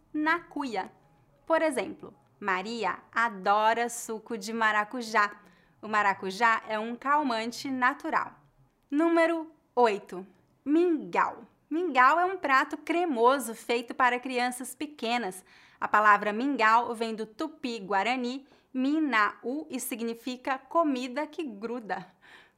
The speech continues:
Por exemplo, "Joãozinho não gosta de comer mingau. Quando eu era criança, eu adorava mingau de milho." Número nove, mutirão.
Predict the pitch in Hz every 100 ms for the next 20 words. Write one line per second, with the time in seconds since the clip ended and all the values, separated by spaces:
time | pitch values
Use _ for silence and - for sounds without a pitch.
0 | _ 285 285 262 214 190 - - 185 226
1 | 285 254 226 208 269 285 247 240 240 302
2 | 339 262 220 240 - 320 269 294 330 262
3 | 220 247 262 320 294 208 - - _ _
4 | _ _ - 285 277 240 208 208 220 202
5 | 262 294 294 226 214 208 202 269 339 247
6 | 226 254 285 294 294 233 226 226 269 254
7 | 214 202 180 208 _ _ _ _ _ -
8 | 330 359 370 370 339 269 214 - 196 -
9 | - _ - 262 330 339 - - 339 262
10 | 226 240 196